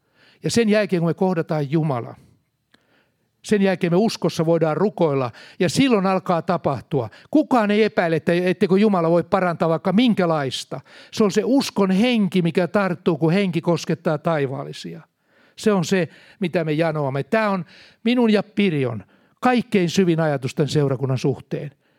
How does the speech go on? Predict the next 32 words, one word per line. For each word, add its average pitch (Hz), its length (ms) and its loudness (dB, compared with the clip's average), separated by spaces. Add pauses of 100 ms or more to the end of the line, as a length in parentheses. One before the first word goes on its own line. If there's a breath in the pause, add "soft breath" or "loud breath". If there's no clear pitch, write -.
(140)
että 160 260 -4
me 139 100 -2
kohtaamme 147 520 -4
Jumalan, 131 440 -4 (260)
elävän 143 380 -2
Jumalan. 135 440 -4 (1200)
Ei 208 160 2
vaan, 185 220 0
että 170 160 -4
se 175 120 -2
on 156 100 -2
viidentoista 151 560 -2
vuoden 139 280 0
joku 135 220 0
putki, 151 480 -2 (220)
semmoinen 147 420 -2 (320 loud breath)
matka 156 560 -4
pikkasen 147 640 -4
nousee 139 480 0
ja 131 100 -2
tiedä, 139 300 -4
nouseeko 147 560 -2
vai 139 140 0
laskeeko 127 600 -4
ja 120 200 -4 (280 loud breath)
välillä 151 420 0
laskee 131 400 -4
ja 139 80 0
välillä 147 200 2
nousee 131 400 0
ja 143 80 -2
tämmöistä, 131 560 -4